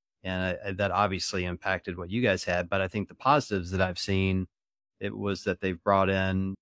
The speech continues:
kind of the Wheelwad crew was brought in to, to run the games. And it looks like they're gonna stick around to do more. And now there's talk of breaking off the age group and adaptives into their own competitions. And so if that happens,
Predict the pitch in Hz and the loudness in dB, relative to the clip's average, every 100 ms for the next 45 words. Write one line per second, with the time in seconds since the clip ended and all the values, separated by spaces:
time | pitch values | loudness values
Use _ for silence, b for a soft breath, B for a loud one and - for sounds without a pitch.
0 | _ - 107 95 92 104 104 98 95 - | _ -8 -4 -2 2 4 6 4 2 0
1 | 101 98 95 - 95 95 95 95 95 - | 2 2 0 -2 0 2 2 0 -4 -4
2 | 98 95 92 - _ - 104 92 104 101 | -2 -2 -4 -10 _ -8 -4 0 2 4
3 | 101 - 104 98 98 98 95 - 95 95 | 2 0 -2 2 2 2 0 -2 -4 -4
4 | 98 101 - 101 104 98 92 95 - - | -6 -10 -4 -4 -2 -2 -2 -4 -6 -4
5 | 98 95 92 85 90 101 107 107 104 98 | -2 0 -2 -6 -6 -2 2 4 4 4
6 | 98 95 92 - - 98 98 - 90 90 | 2 0 -2 -4 0 4 4 2 -4 -4
7 | _ _ _ _ _ 107 101 104 101 - | _ _ _ _ _ 2 4 4 4 2
8 | 87 95 - 101 95 95 90 95 92 - | -2 -2 0 0 0 -2 -2 0 0 -2
9 | 90 98 92 90 87 95 90 95 92 - | -6 -4 -2 -2 0 -2 -2 -4 -6 -4
10 | 101 98 95 92 92 87 92 92 - 90 | -4 -2 -4 -6 -6 -6 -4 -4 -2 -2
11 | 107 107 - 92 90 85 | 2 0 0 -2 -2 -4